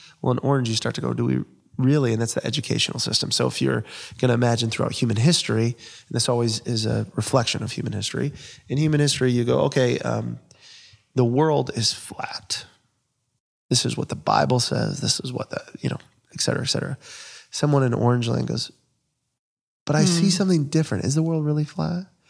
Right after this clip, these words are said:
Speaker 1: That's that orange world. Now, oftentimes from that trauma, it can bring you back down to where you create new blues, or you can go into green world, which is a total pluralistic world,
Speaker 2: Hmm.
Speaker 1: which in the green world,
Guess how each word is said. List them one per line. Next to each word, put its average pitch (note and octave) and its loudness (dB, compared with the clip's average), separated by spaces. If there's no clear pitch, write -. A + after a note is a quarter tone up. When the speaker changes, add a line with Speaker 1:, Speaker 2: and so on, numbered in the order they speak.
Speaker 1:
That's D3+ 2
that D#3 6
orange A#2+ 0
world. - -8
Now, C3+ 6
oftentimes C#3+ 2
from C3+ 2
that - 0
trauma, D3+ 0
it - -6
can B2+ 2
bring B2 4
you B2 2
back B2 2
down B2+ 2
to C3+ 0
where B2 2
you A#2+ 2
create B2+ 0
new A#2+ 2
blues, C#3+ 0
or D3 6
you C3 4
can - -6
go B2+ 2
into B2 -2
green F#3+ 2
world, A#2+ 2
which B2 0
is B2+ 0
a A#2+ 2
total A#2+ -2
pluralistic - -6
world, - -8
Speaker 2:
Hmm. F3+ -2
Speaker 1:
which - -2
in A#2 -2
the A#2+ -2
green A#2+ 0
world, A2 -2